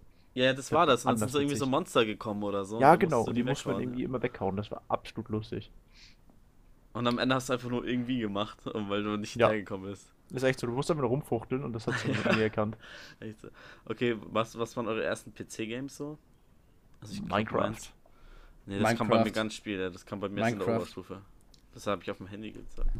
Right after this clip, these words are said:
Speaker 3: Alter, ich glaub,
Speaker 2: Same.
Speaker 3: ich hätte kein Spiel, was ich so weggesuchtet wie Minecraft hab. Also das war wirklich
Speaker 2: Same.
Speaker 3: ungesund.
Speaker 2: Ja.
Speaker 3: Also
Speaker 1: Ja,
Speaker 3: wirklich
Speaker 1: das war, das war immer zu
Speaker 3: ungesund.
Speaker 1: teuer, ich durfte mir das nie kaufen.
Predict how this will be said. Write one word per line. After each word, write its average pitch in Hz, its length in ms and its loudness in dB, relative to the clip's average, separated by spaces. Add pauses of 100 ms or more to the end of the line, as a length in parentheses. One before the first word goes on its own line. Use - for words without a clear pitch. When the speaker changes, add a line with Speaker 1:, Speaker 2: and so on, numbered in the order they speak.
(100)
Speaker 3:
Alter, 117 420 8
ich 110 160 -2
glaub, - 140 8
Speaker 2:
Same. 135 60 8
Speaker 3:
ich - 60 4
hätte 139 220 6
kein 151 380 4
Spiel, 131 500 0
was 123 240 -2
ich 120 180 -2
so 156 540 2 (100)
weggesuchtet 139 600 0
wie 120 60 -2
Minecraft 117 380 -2
hab. 92 220 -4
Also 120 220 0
das 113 160 -2
war 120 160 6
wirklich - 220 2
Speaker 2:
Same. 190 120 -2
Speaker 3:
ungesund. 107 580 2 (580)
Speaker 2:
Ja. - 180 2
Speaker 3:
Also 156 220 8
Speaker 1:
Ja, 156 80 12
Speaker 3:
wirklich 220 180 8
Speaker 1:
das 127 100 8
war, 127 120 4
das 120 200 -4
war 196 80 10
immer 143 140 10
zu 113 140 2
Speaker 3:
ungesund. 98 60 0
Speaker 1:
teuer, 139 220 6
ich 110 120 2
durfte 131 200 -2
mir 123 60 0
das 120 160 0
nie 123 100 -2
kaufen. 120 440 -6